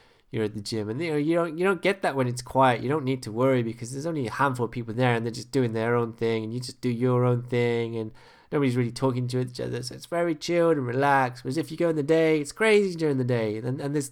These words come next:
you know, the teenagers, it's, you know, the, they're in the gym, they just treat it as, like, a social hangout. So there's, there's massive groups of teenagers in the gym, and they're all wearing coats as well. I don't get this, you know, th-, this, this drives me crazy. You know, the teens, they come in,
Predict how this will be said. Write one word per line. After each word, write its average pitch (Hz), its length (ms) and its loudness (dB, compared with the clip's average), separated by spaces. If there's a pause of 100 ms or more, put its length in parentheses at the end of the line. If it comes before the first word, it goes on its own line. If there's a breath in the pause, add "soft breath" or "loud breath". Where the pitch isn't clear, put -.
(120)
you 160 160 -2
know, 160 60 0
the 156 120 -2
teenagers, 190 720 2
it's, - 300 -10
you 165 80 -10
know, 143 80 -6
the, 135 180 -4 (800 soft breath)
they're 190 160 6
in 214 100 4
the 180 60 4
gym, 143 260 0
they 220 80 2
just 214 180 -4
treat 220 220 0
it 208 40 2
as, 196 120 -2
like, 190 160 0
a 170 40 -2
social 208 360 2
hangout. 180 420 -4
So - 140 -10
there's, 156 220 -4 (180)
there's 170 180 -10
massive 165 500 0
groups 240 380 4
of 131 80 -12
teenagers 175 560 0
in 139 100 0
the 127 60 -2
gym, 156 300 -2
and 139 80 -4
they're 196 100 4
all 233 80 4
wearing 147 280 2
coats - 440 4
as 127 80 -10
well. 143 140 2
I 131 80 2
don't 156 180 -2
get 156 220 -2
this, 127 340 -2
you 110 60 -6
know, 107 120 -6
th-, 110 140 -6
this, 123 260 -6 (120)
this 151 160 -10
drives 123 240 -2
me 113 80 -10
crazy. 120 340 -2
You 113 140 -4
know, 113 60 -10
the 117 60 -10
teens, 127 320 -4
they 120 80 -4
come 139 220 -4
in, 123 260 0